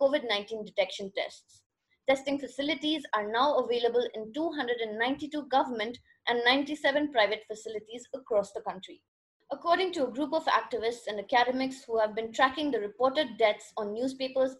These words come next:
and news websites, more than three hundred people who died since March nineteenth lost their lives due to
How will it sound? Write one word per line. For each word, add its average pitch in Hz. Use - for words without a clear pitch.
and 294
news 208
websites, 196
more 320
than 330
three 339
hundred 233
people 208
who 240
died 233
since 220
March 196
nineteenth 247
lost 262
their 311
lives 214
due 226
to 214